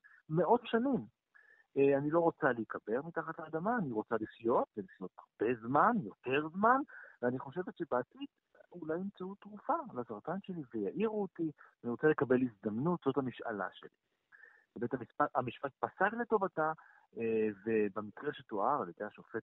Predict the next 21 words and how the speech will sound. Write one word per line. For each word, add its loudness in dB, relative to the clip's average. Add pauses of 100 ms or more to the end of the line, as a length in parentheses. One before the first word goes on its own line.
(120)
כמקרה -8
מאוד 0
חריג, -2 (420)
הגופה -2
שלה -2
השתמרה, -6 (680)
והועברה 2
מהמקום 0
בו 2
התגוררה 0
בלונדון 0
לארצות 2
הברית, -2
שם 2
היא 0
הוקפאה 2 (360)
לצמיתות 2 (520)
על 0
ידי 4
חברה -4
מסחרית -6